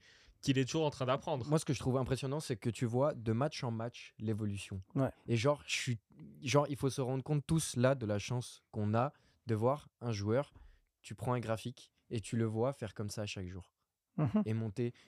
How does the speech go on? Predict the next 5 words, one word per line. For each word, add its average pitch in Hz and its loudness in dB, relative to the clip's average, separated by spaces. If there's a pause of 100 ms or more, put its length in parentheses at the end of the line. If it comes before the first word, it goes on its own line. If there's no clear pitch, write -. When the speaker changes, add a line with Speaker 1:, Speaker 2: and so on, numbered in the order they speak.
Speaker 2:
jusqu'à 113 2 (400)
devenir 113 2
Tortank. 101 -4 (260)
L'évolution 113 2
maximale. 131 0